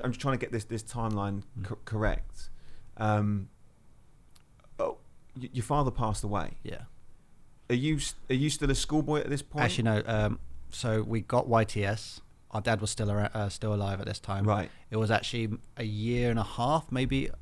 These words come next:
Speaker 2: when we became scholars.
Speaker 1: Into your
Speaker 2: He,
Speaker 1: scholarship?
Speaker 2: he was actually, uh, he actually got, actually, I think when we got off, just after we got Y T S, uh, our scholarship, our
Speaker 1: Yeah.
Speaker 2: young pros, um,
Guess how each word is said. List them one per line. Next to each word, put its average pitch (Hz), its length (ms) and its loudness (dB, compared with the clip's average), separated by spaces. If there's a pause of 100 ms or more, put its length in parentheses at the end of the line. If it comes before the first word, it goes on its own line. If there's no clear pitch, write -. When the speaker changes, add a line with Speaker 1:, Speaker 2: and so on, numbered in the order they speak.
(100)
Speaker 2:
when 117 280 0
we 117 120 2
became 110 400 0
scholars. 101 500 -2
Speaker 1:
Into 131 260 6
your 123 100 4
Speaker 2:
He, 107 40 4
Speaker 1:
scholarship? 120 480 2
Speaker 2:
he 131 140 6
was 131 100 8
actually, - 320 6 (240)
uh, 117 260 4
he 113 140 4
actually 117 320 0
got, 107 320 0 (100)
actually, 110 220 -2
I 104 60 -2
think 117 160 -2
when 113 120 2
we 113 120 2
got 113 180 0
off, 113 240 2
just - 220 0
after 113 300 2
we 104 120 0
got 104 220 0
Y 107 160 2
T 107 180 -4
S, - 360 -4 (220)
uh, 101 160 -2 (100)
our 101 100 -4
scholarship, - 540 -4
our 101 80 0
Speaker 1:
Yeah. 90 120 2 (380)
Speaker 2:
young 104 180 2
pros, 98 400 -2 (360)
um, 101 500 0